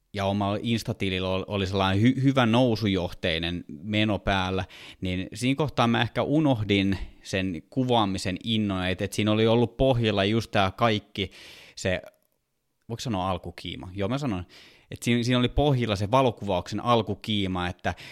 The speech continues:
aluksi sä kuvaat jotain kukkasia, sit sä menet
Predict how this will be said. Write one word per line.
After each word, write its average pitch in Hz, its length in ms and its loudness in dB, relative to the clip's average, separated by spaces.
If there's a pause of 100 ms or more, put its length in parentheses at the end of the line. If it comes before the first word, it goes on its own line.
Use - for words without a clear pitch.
aluksi 117 260 0
sä 110 40 0
kuvaat 98 460 0
jotain 95 580 -2 (220)
kukkasia, 107 720 0 (300)
sit 117 160 -4
sä 127 60 0
menet 113 300 0